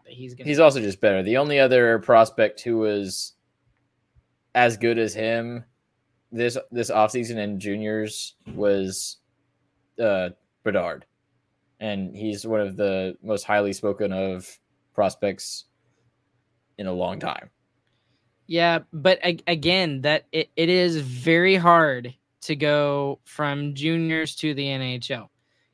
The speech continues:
Speaker 1: 'cause you're going, you're playing against, you know, you know, teenagers and twenty-year-olds compared to going into the N H L and you're playing against twenty and thirty-year-olds who are much stronger,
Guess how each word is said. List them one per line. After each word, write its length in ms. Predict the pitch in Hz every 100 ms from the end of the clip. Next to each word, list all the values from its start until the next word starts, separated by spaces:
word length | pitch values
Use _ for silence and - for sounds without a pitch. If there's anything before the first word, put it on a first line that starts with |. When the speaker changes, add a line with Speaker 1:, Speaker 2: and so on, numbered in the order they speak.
| _
Speaker 1:
'cause 160 | 147
you're 100 | 143
going, 300 | 156 170 165
you're 140 | 151 160
playing 300 | 165 160 156
against, 520 | 147 151 143 - -
you 80 | 147
know, 240 | 139 131 - _ _ _ _ _ _ _ _ _ _
you 140 | 135 127
know, 100 | 131
teenagers 680 | 208 214 170 156 160 160
and 340 | 156 147 143 135
twenty-year-olds 840 | 185 190 165 156 139 135 139 135 - _ _ _
compared 460 | 160 170 160 156
to 300 | - 156 151
going 260 | 147 160 160
into 220 | 160 156
the 160 | 151 151
N 80 |
H 160 | 151 139
L 240 | 151 147
and 100 | 143
you're 80 | 143
playing 300 | 139 151 147
against 420 | 143 143 139 131
twenty 380 | - 160 156 151
and 160 | 147 135
thirty-year-olds 600 | 160 156 143 143 139 131
who 120 | 147
are 120 | 131
much 280 | 135 151 185
stronger, 560 | - 170 156 143 139